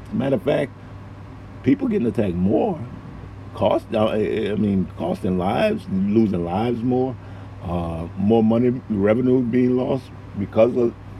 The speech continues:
them getting attacked. But, you know, when a congressman or somebody, a legislator, somebody like that, even their pages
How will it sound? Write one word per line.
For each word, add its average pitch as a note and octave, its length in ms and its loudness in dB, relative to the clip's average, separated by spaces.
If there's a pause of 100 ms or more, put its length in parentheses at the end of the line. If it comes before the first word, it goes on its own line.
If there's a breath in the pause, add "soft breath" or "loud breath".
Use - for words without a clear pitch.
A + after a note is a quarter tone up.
them F#3+ 300 4
getting G#2+ 240 0
attacked. E2 300 -6 (440 loud breath)
But, C3+ 220 4 (260)
you A#3 120 0
know, B2+ 100 0
when G#2 140 0
a - 20 0
congressman A#2+ 580 0
or A#2+ 60 2
somebody, A#2+ 380 0
a A#2+ 160 2
legislator, A#2 800 2 (140)
somebody A2 300 0
like G#2+ 200 2
that, A2+ 140 4
even B2 280 4
their A2+ 220 2 (580 loud breath)
pages G3 540 2